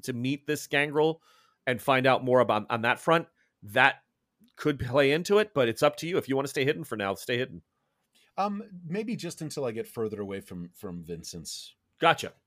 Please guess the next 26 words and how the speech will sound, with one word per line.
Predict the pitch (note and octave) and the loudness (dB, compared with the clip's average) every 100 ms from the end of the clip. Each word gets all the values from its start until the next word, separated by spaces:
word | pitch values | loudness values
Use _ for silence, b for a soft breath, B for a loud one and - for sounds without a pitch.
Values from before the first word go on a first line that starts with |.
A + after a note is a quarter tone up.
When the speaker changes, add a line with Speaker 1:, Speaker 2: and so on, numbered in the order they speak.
| _ _ - | _ _ -12
Speaker 2:
Yeah. | D#2+ D2+ | -12 -12
So | - - | -10 -6
once | B2 C#3 C#3 | -4 -6 -4
I'm | C3+ A#2+ | -6 -6
kind | A2 A#2 | -6 -6
of, | A2 F2 - | -6 -8 -16
you | A2 G#2 | -12 -10
know, | F2+ | -10
far | - A2+ G#2+ | -4 -2 0
enough | G#2+ A#2 | -2 -4
of | A#2+ | -6
once | G#2+ G#2+ | -6 -8
I've, | G#2 F#2 | -10 -10
once | A2 A2 | -10 -10
I've | F#2 | -8
gone | G2+ G2 F2+ b b b | -8 -8 -12 b b b
under | B2+ A#2+ A2+ | -6 -4 -4
enough | G2+ F#2+ - | -4 -6 -10
things | - E3 C#3+ C#3 A2+ | -8 -6 -6 -8 -8
and | G2+ F#2 F2+ F2 | -10 -8 -10 -8
over | G#2+ G#2+ F#2+ G2 | -6 -6 -6 -8
enough | F#2 F2+ | -8 -10
things, | - A2+ A2 G#2+ G2 | -6 -6 -6 -8 -10
and, | F#2 E2+ D#2+ - _ _ _ _ _ _ - | -12 -12 -14 -20 _ _ _ _ _ _ -14
you | G2 | -12
know, | - | -12